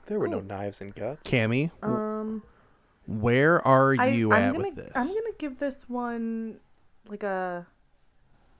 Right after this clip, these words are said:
Speaker 2: a, a four. I'm gonna give it a four. I really, I really truly enjoy this movie. Um, yeah.
Speaker 3: Symmetrical.
Speaker 1: I like it.
Speaker 2: I like it much more than average.
Speaker 3: I like it
Speaker 2: Is
Speaker 3: too.
Speaker 2: it my favorite horror movie?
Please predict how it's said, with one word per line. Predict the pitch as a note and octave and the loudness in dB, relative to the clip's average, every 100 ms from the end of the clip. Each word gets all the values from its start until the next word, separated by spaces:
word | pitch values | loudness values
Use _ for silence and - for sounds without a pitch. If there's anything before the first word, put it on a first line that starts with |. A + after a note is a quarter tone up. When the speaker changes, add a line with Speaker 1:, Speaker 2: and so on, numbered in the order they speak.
| _ _ _ _ - | _ _ _ _ -2
Speaker 2:
a, | F3+ - | -2 -2
a | - | -6
four. | - - F3 - - - _ _ _ _ _ _ _ _ _ _ _ _ _ _ _ _ | -6 0 2 2 -8 -12 _ _ _ _ _ _ _ _ _ _ _ _ _ _ _ _
I'm | C#4 | 0
gonna | F#4+ | 2
give | G4 G#4 | 6 6
it | |
a | G#4+ | 6
four. | - C4+ G#3 | 2 -6 -2
I | F#4+ G4 C#4 | -2 -2 0
really, | A#3+ B3+ D#4+ | 0 2 4
I | C#4+ B3+ | 4 4
really | D#4 D4+ | 2 0
truly | - - A#3+ A3 | -2 -4 0 2
enjoy | F#3+ F3+ E3+ D#3+ | 2 0 -2 -2
this | D#3 D3+ - | -2 -6 -8
movie. | D#3+ D3+ D3 D#3 - | -8 -4 -4 -6 -8
Um, | F3+ F3 F3 E3 D#3+ D#3+ D#3+ _ _ _ _ _ _ _ _ _ _ _ _ _ _ _ - | -2 2 2 2 0 -8 -10 _ _ _ _ _ _ _ _ _ _ _ _ _ _ _ -8
yeah. | A3+ | -2
Speaker 3:
Symmetrical. | D#4 A#2 - - - - _ _ _ - | 0 0 -2 -6 -12 -18 _ _ _ -6
Speaker 1:
I | A#2 | -4
like | G#2+ F#2+ | -4 -6
it. | F#3 | -8
Speaker 2:
I | |
like | F3+ C4 C#4+ | -6 -6 -8
it | C4+ _ - _ | -10 _ -20 _
much | G3+ A#3+ - | -6 -6 -4
more | A#3+ A3+ | -2 0
than | A3 | -2
average. | - D#3+ C#3+ G#2+ F#2+ - - | -4 -8 -8 -10 -12 -20 -2
Speaker 3:
I | - | 0
like | A#2 A2+ | 2 2
it | B2+ - | 0 -2
Speaker 2:
Is | |
Speaker 3:
too. | G#2+ | -4
Speaker 2:
it | F#2 | -4
my | E3+ | -6
favorite | D#3+ G#3 A3+ A#3 | -4 -4 -2 -4
horror | A#3+ A#3+ | -4 -4
movie? | A#3 A3+ A#3+ A#3 | -4 -6 -8 -10